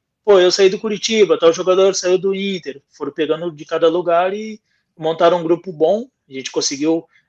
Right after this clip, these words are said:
vencer o campeonato, né? Subir pra primeira divisão, alguns foram vendidos, alguns foram pra,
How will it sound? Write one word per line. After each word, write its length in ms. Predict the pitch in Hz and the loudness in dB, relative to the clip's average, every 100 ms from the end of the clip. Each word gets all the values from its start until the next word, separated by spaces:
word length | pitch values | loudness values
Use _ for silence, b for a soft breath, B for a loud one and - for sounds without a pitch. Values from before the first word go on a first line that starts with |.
| _ | _
vencer 360 | 151 147 - | -6 -2 0
o 80 | 156 | 0
campeonato, 580 | 165 165 165 160 190 202 | -2 -4 -2 -2 -4 -6
né? 140 | 165 | -12
Subir 280 | 156 143 143 | -12 -6 -6
pra 120 | 143 | -6
primeira 280 | 147 156 156 | -10 -8 -10
divisão, 320 | 139 135 147 | -10 -12 -6
alguns 340 | 180 165 143 - | -4 -4 -8 -12
foram 200 | 147 143 | -10 -10
vendidos, 500 | 147 147 143 165 151 | -10 -6 -4 -4 -6
alguns 280 | 127 143 143 | -10 -10 -12
foram 220 | 156 147 | -14 -14
pra, 260 | _ 135 | _ -12